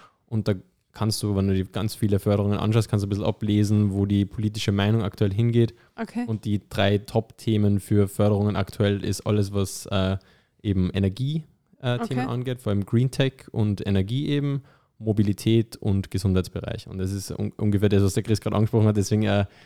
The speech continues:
Speaker 1: sehr interessant zu sehen dann, dass, ja, die Meinung auch in diese Richtung geht. Ist für mich ein bisschen die Frage dann, ist es sehr, ähm, politisch motiviert einfach auch,
Speaker 2: Mhm,
Speaker 1: dass, dass
Speaker 2: mhm.
Speaker 1: halt hier sehr viele Initiativen laufen, viele Förderungen sind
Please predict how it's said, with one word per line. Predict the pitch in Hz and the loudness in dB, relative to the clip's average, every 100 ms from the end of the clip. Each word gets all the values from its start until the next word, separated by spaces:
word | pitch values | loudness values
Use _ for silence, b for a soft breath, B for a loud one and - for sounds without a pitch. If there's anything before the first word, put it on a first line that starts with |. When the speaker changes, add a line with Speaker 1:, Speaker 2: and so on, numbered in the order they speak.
| B | B
Speaker 1:
sehr | - 107 | -2 0
interessant | 110 98 - 101 - | 2 0 0 -2 -2
zu | 104 | -4
sehen | 107 107 123 | 0 2 2
dann, | 104 95 | 2 0
dass, | 95 95 - - - | -2 -4 -8 -14 -6
ja, | 92 87 - _ | -4 -4 -12 _
die | 107 | 0
Meinung | 98 101 107 107 110 - | 2 4 4 4 -2 -4
auch | 101 95 | -2 2
in | 107 | 2
diese | 101 101 | 2 0
Richtung | 101 113 107 | 0 0 2
geht. | 107 107 B B - | 0 -2 B B -18
Ist | - | -4
für | 117 | 2
mich | 131 131 | 4 4
ein | |
bisschen | 113 113 | 2 2
die | |
Frage | 101 104 117 143 | 0 2 2 2
dann, | 139 | 0
ist | 113 110 | 0 -2
es | - | -2
sehr, | - 98 98 98 - | 0 0 0 -2 -4
ähm, | 95 98 95 95 - | -4 -2 -2 -4 -6
politisch | - 104 123 - | -4 -2 -2 -2
motiviert | 151 147 147 147 | -2 0 0 0
einfach | 143 147 | -2 -4
auch, | 156 | -2
Speaker 2:
Mhm, | 220 233 | -2 0
Speaker 1:
dass, | 262 - 240 | -2 -4 -6
dass | 220 | -2
Speaker 2:
mhm. | 214 | -2
Speaker 1:
halt | 247 | -2
hier | 107 107 | -2 -2
sehr | 101 101 | 0 0
viele | 92 107 104 | 2 2 2
Initiativen | 101 98 104 135 135 131 | 2 -2 -4 -6 -4 -2
laufen, | 113 - 123 | -4 -4 -6
viele | 110 104 95 | -6 -4 -4
Förderungen | - 101 117 120 | -2 -2 0 -2
sind | 123 123 | -2 -4